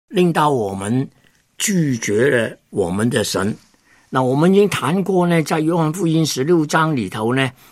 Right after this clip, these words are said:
他来的时间要为罪、为义、为审判、指正世人。稍微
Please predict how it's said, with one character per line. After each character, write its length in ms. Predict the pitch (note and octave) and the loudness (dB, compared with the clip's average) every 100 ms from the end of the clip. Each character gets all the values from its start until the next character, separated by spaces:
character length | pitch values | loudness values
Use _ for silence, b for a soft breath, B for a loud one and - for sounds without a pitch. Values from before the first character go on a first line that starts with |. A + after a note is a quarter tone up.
| B B | B B
他 160 | - F3 | -6 -4
来 360 | G#2 A#2+ D#3+ | -2 0 2
的 140 | F3 D3 | 2 2
时 280 | - C3 C#3+ | 0 -6 -2
间 260 | F3 D#3+ | 0 2
要 140 | D#3+ D#3 | 2 0
为 320 | D3+ D#3+ C#3+ | 2 2 0
罪、 420 | - - F#3 B2 A2+ F#3+ | -2 2 2 2 -4 -2
为 160 | F3+ | 0
义、 500 | C#3+ B2 G3 E3+ A#2+ b b b b | 0 -2 0 0 -2 b b b b
为 280 | C#4 F#3+ D#3 | 2 4 4
审 500 | B2+ - A2+ F#2+ G#2+ | -2 -2 -2 -2 -6
判、 380 | D#3 D#3+ B2 A2+ - - | -2 0 0 -6 -16 -10
指 380 | - B2+ G#2+ A2 | -6 -2 -4 -4
正 420 | - F#3 C3+ E3 - _ _ _ _ | 2 4 4 -2 -12 _ _ _ _
世 360 | - - F#3 C3+ | -10 -6 0 2
人。 400 | G2+ F#2+ C3 E3+ b b b b b b | 2 2 0 0 b b b b b b
稍 460 | - - B2 A#2 B2 | -10 -6 -4 0 0
微 460 | C3 C#3 D#3+ C4 | 2 4 4 2